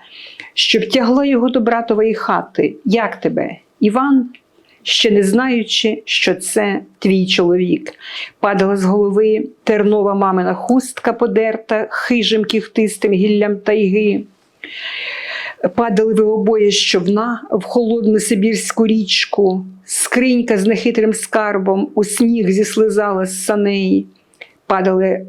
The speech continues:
запряжених полярними оленями, падали з рук, розлітались дрібними бризками, улюблені статуетки і порцеляновий посуд.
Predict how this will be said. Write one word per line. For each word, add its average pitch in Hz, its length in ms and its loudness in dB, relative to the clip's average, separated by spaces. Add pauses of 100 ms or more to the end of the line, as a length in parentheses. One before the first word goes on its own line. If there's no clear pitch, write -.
запряжених 208 880 0
полярними 185 640 0
оленями, 190 760 0 (380)
падали 190 380 0
з 180 140 -2
рук, 226 440 -2 (260)
розлітались 214 800 2
дрібними 220 440 2
бризками, 214 920 0 (120)
улюблені 226 500 4
статуетки 226 920 0
і 185 80 2
порцеляновий 175 800 2
посуд. 208 720 -2